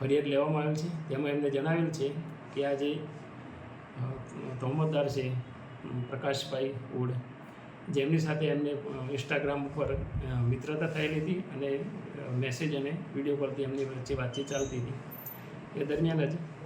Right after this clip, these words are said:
આ ભોગ બનનાર બેને એમને મેસેજ કરવાની ના પાડતા આજરોજ તે વાગરા આવી અને એમની દુકાન ઉપર આવીને લગભગ સવારના આવેલો હતો અને એમને, અમ, દુકાનમાં જઈને એમની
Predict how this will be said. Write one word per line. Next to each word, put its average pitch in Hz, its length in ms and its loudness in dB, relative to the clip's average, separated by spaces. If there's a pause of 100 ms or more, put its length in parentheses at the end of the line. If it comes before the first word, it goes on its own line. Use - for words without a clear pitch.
(100)
આ 143 40 -2
ભોગ 151 260 -2
બનનાર 151 240 0
બેને 147 220 2
એમને 139 280 2
મેસેજ 135 420 0
કરવાની 139 340 2
ના 151 120 4
પાડતા 135 400 0 (760)
આજરોજ 147 360 2 (520)
તે 135 80 4
વાગરા 131 320 2
આવી 143 260 4
અને - 680 -4
એમની 143 140 2
દુકાન 139 300 2
ઉપર 139 200 0 (640)
આવીને 143 260 2
લગભગ 131 300 -2
સવારના 143 420 2
આવેલો 143 280 4
હતો 160 220 0 (840)
અને 143 140 2
એમને, 143 280 2
અમ, 127 480 0 (140)
દુકાનમાં 151 380 2
જઈને 151 280 4
એમની 139 160 2